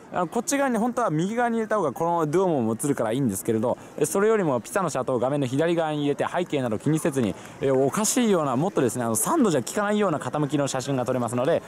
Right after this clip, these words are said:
え、あらかじめまずここでお勧めさせていただきます。え、このピサの斜塔はですね、私もごめんなさい、今、あの、ネットが使えなくなりまして、ネットがないと何もわかんないもんですから、私の完全なうろ覚えの知識なんですけど、確かガリレオ・ガリレイがニュートンじゃなかったはず、ガリレオだと思うんですけど、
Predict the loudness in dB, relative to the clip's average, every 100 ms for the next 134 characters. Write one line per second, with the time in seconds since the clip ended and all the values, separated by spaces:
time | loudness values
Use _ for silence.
0 | -6 -2 0 0 -2 0 2 2 0 0
1 | 2 4 4 2 2 2 2 2 2 0
2 | 0 -2 -2 -6 -14 -18 -16 -16 -14 -16
3 | -4 -2 0 -2 -2 -2 0 0 0 0
4 | 0 -2 -2 -2 0 -2 -2 0 -2 -2
5 | -2 0 0 0 0 0 -2 -2 -2 -2
6 | -2 -2 -2 -2 0 0 0 -8 -2 -2
7 | 0 0 2 2 4 6 6 6 4 4
8 | 6 6 4 4 6 6 6 4 4 4
9 | 4 6 6 6 8 8 8 6 6 0
10 | 0 2 2 2 2 2 -2 -14 -4 0
11 | 2 2 2 2 4 4 6 8 8 6
12 | 4 4 6 6 6 6 6 6 8 6
13 | 2 -6 -20 -2 4 6 6 6 4 4
14 | 2 4 4 4 4 4 6 6 6 4
15 | 4 4 2 0 2 4 4